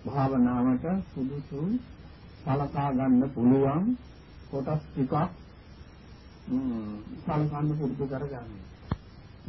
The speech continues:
සලකන්න පුරුදු වෙච්ච තැනට මුළු ශරීරයේම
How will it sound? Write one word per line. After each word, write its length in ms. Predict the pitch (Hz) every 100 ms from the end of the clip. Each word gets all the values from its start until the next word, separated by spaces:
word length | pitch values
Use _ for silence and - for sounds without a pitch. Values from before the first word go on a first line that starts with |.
| - - - - - - - - - - - - - - -
සලකන්න 560 | - 147 165 165 160 156
පුරුදු 340 | 151 139 127 127
වෙච්ච 340 | 127 123 - 120 117
තැනට 880 | 135 127 123 - 117 110 110 113 143 202 240 - - - -
මුළු 280 | - 147 185
ශරීරයේම 840 | 160 147 151 160 160 160 160 165